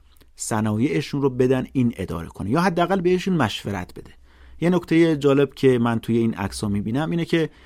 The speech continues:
تمامی این سیاستمدارا که با گون دست دادن و دارن باهاش حرف می‌زنن،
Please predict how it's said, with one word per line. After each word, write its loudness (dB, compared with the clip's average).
تمامی 4
این 6
سیاستمدارا 0
که -2
با -2
گون -2
دست -6
دادن -4
و -4
دارن -2
باهاش -4
حرف -8
می‌زنن، -2